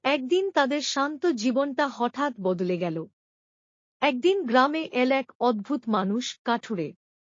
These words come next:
সে ছিল এক রাগী, গম্ভীর মানুষ। সে জঙ্গল কাটার বদলে এখন চাষবাস শুরু করেছে। আর খামারে চাষ করেছে রাজকীয় সব সবজি, সোনালী গাজর, নীল বেগুন,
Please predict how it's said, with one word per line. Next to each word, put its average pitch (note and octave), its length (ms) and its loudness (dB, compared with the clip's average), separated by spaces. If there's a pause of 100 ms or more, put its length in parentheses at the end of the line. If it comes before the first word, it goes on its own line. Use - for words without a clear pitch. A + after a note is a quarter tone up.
(580)
সে E4 260 2
ছিল F#4 320 2
এক C#4+ 280 0
রাগী, A3+ 460 0 (160)
গম্ভীর D4 480 2
মানুষ। F3+ 560 -2 (840)
সে D#4+ 280 2
জঙ্গল E4 460 2
কাটার C#4+ 400 2
বদলে G3+ 500 2 (100)
এখন A#3 340 0
চাষবাস C4 560 -2
শুরু A3 260 0
করেছে। F3 520 -2 (920)
আর A3+ 240 6
খামারে D#4 440 2
চাষ B3+ 320 2
করেছে C4 440 2
রাজকীয় G#3+ 520 0
সব C4 260 -2
সবজি, A#3+ 560 0 (180)
সোনালী E4+ 520 0
গাজর, G#3+ 460 2 (160)
নীল C4+ 300 2
বেগুন, A3+ 460 2